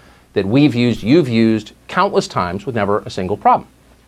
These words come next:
But the Biden documents never arrived in Los Angeles. Tuesday morning, we received word from the shipping company that our package had been opened and the contents were missing. The documents had disappeared.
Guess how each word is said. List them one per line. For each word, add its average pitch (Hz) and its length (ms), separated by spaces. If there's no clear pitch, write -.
But 156 100
the 160 80
Biden 320 380
documents 160 500
never 123 380
arrived 98 680
in 123 120
Los 139 240
Angeles. 277 560
Tuesday 330 360
morning, 214 320
we 120 80
received 123 420
word 160 320
from 127 140
the 107 60
shipping 294 400
company 92 340
that 110 120
our 220 100
package 196 500
had 113 160
been 202 240
opened - 460
and 127 100
the 123 60
contents 101 560
were 151 80
missing. 254 400
The 131 60
documents 196 440
had 123 180
disappeared. - 760